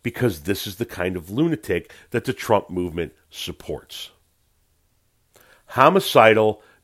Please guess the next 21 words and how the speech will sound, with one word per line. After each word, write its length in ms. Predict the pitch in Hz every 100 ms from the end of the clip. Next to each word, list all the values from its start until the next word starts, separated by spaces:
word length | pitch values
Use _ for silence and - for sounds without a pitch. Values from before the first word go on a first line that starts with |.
| -
domestic 640 | 107 113 135 - 156 -
terrorist 600 | 139 123 117 117 - -
pieces 400 | 123 120 120 98
of 280 | 85 78 82
dog 320 | 107 107 104
shit 400 | - 71 69 - _ _ _ _ _
get 300 | - 117 - _ _
praised 920 | - - 180 202 131 82 67 - - - _ _ _ -
in 180 | 113
Trump's 400 | 98 - 104 92
America. 500 | 98 87 76 71 - - _ _ _ _ _ _ _ _ _ _ _ _ _ _ _ _ _ _ _ _ _ _ _ _ _ _ _ _ _ _ - _ _ _ _
Except 380 | - - 117 90
not 200 | 113 95
when 120 | 107
the 180 | 95 95
F 160 | 92 -
B 100 | 90
I 140 | 82
shows 360 | - 85 80 78
up 160 | 85
to 220 | - -